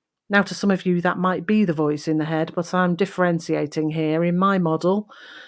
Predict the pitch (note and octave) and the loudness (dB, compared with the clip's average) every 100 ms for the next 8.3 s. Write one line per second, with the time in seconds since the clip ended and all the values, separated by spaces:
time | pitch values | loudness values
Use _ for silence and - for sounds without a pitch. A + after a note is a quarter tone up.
0 | - _ _ - F#3+ F#3+ G#3+ G#3+ F#3 E3+ | -20 _ _ 2 4 6 6 8 8 6
1 | F3+ G3 - - - _ _ _ - A3+ | 4 2 -4 -10 -12 _ _ _ -2 0
2 | A3 - - - G#3 A3 G#3 C#3 C#3+ _ | 0 -2 -12 -8 0 2 2 0 -6 _
3 | - G3+ G3+ A3 A#3 A3 G3+ - F#3+ F#3 | -2 2 4 4 4 0 -2 -4 -6 -4
4 | - F#3 E3+ - D#3 - - _ _ _ | 0 0 0 -4 -6 -6 -14 _ _ _
5 | _ - G3 A#3+ G#3+ F#3+ F3 E3+ E3+ F#3 | _ -6 0 2 4 4 2 0 0 0
6 | F3 D#3 D#3+ G3 - G#3+ F#3+ E3+ - F3 | 0 0 -2 -4 0 2 2 -2 -6 -6
7 | E3+ E3+ E3 D3+ D3 C#3+ D#3 D3 C#3+ C#3 | -2 -2 0 -2 -4 -6 -6 -4 -4 -6
8 | D3 - - | -10 -16 -20